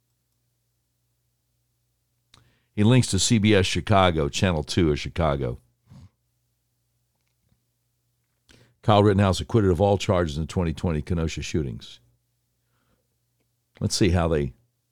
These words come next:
how they spin it. Chicago, C B S. Kyle Rittenhouse was acquitted of all charges on Friday after his trial for shooting three people,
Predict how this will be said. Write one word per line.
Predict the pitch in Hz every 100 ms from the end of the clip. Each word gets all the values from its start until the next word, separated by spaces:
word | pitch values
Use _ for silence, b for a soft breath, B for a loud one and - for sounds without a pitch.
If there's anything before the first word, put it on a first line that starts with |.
| _ _ _ _ _
how | 80
they | 76
spin | - - 76
it. | 62 - _ _ _ _ _ _ _ _ _ _ _ _ _ _ _ _ _ _ _ _
Chicago, | - 95 90 110 92 69
C | - 90
B | 78
S. | 60 - - - _ _ _ _ _ _ _ _ _ _ _ _ _ _ _
Kyle | - 127
Rittenhouse | 120 117 101 95 90
was | 82
acquitted | 71 127 98
of | 80
all | 98
charges | 95 110 101 87
on | 82
Friday | 80 117 135 135
after | 92 -
his | 76
trial | - 107 95
for | -
shooting | 80 110 85
three | 78 82
people, | - 123 170 170